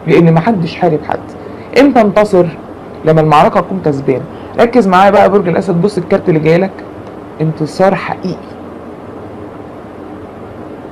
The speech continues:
يبقى النصيحه بتقول لك ما تعملش كده.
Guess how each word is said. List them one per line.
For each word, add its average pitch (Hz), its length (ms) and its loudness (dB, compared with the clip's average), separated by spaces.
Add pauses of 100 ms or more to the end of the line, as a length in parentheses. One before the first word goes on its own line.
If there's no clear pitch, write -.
(600)
يبقى 156 360 2 (160)
النصيحه 180 460 4
بتقول 247 260 6
لك 302 140 4 (280)
ما 175 60 4
تعملش 175 380 2
كده. - 180 -4